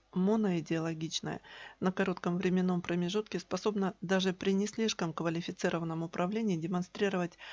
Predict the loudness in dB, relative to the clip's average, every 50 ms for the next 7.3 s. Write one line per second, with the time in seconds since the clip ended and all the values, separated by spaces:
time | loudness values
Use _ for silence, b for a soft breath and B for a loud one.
0 | B B B B B B 2 2 2 2 0 2 2 4 4 2 2 0 0 -2
1 | 0 0 2 2 2 2 0 0 0 -2 -4 -6 -2 -2 0 2 2 2 2 2
2 | 2 2 2 2 0 0 0 -2 -4 -4 -4 -4 -4 -2 -2 -4 -4 -2 -2 -2
3 | 0 0 0 2 2 2 2 2 0 0 -2 -2 -2 -6 -4 -4 -4 -4 0 0
4 | 0 0 0 0 -2 -2 -2 -2 -2 -4 -6 -8 -8 B B B B B B B
5 | B 2 2 4 4 4 2 2 2 0 -2 -2 -2 -4 -2 2 2 2 2 2
6 | -2 -2 0 0 0 0 0 0 -2 0 2 2 0 2 2 0 0 2 2 2
7 | 0 2 0 -2 -2